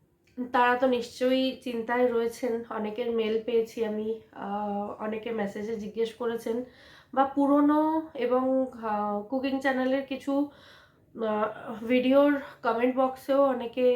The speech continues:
জিজ্ঞেস করেছেন, কিন্তু আমি কোনোটারই উত্তর দিয়ে উঠতে পারিনি, কারণ কয়েকদিনে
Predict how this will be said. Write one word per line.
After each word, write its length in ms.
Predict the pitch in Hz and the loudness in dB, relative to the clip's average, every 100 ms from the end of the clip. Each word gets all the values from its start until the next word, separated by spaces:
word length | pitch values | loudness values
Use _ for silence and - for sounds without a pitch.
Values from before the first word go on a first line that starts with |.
| 240 220 | 0 -8
জিজ্ঞেস 360 | 202 254 254 | -4 -2 -2
করেছেন, 480 | 240 226 214 233 269 | -2 -4 -2 -4 -6
কিন্তু 220 | 262 247 254 | -6 -4 -2
আমি 160 | 262 | 0
কোনোটারই 520 | 254 240 233 247 285 302 - | 0 -2 -2 0 0 0 -2
উত্তর 360 | 233 - 262 262 | -10 -8 -6 -4
দিয়ে 260 | 214 233 | -4 0
উঠতে 260 | 247 247 254 | 0 0 -6
পারিনি, 500 | 254 220 214 214 226 - _ _ _ _ _ _ _ _ _ | -6 -6 -4 -6 -6 -10 _ _ _ _ _ _ _ _ _
কারণ 260 | 269 269 285 | -2 2 2
কয়েকদিনে 680 | 285 254 254 226 269 302 | 4 2 0 -4 0 0